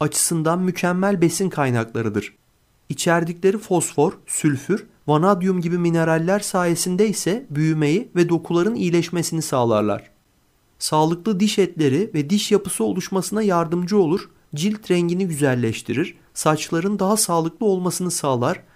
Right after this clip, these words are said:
bakteriyel enfeksiyonlarla mücadeleye katkıda bulunurlar.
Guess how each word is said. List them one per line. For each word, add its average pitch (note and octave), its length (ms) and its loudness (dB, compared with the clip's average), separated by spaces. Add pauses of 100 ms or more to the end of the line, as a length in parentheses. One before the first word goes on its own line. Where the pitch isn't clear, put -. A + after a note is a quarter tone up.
(120)
bakteriyel D#3+ 640 2
enfeksiyonlarla F3+ 960 -2
mücadeleye E3+ 600 0
katkıda E3 480 -2
bulunurlar. G#2+ 540 -2